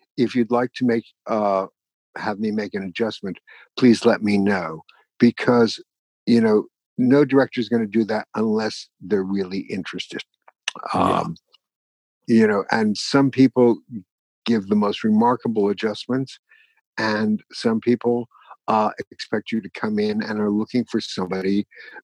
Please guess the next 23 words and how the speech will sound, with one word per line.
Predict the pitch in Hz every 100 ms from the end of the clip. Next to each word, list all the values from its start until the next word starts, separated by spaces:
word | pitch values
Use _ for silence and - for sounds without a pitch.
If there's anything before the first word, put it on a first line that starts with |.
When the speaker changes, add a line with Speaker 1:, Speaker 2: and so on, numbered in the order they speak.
| 139 _ 196
Speaker 1:
that | 202 196 214 202 -
can | 101 95
naturally | 107 123 - - 104 92 95 92 _ _ _
deliver | - 110 110 107 107
what | 90 98
they're | - 120
looking | 147 165 143
for. | - 104
So | -
you | 120 123
really | 147 185 190
need | 165 135 117
to | 110
know | 110 104 104 -
how | -
to | 98
work | 92 104 98 -
with | 95 - -
each | 110 - -
director | 95 92 - 92 87 - - - - -
and | 98 101
how | 92 110 110 98
far, | - - - 104 98 92 92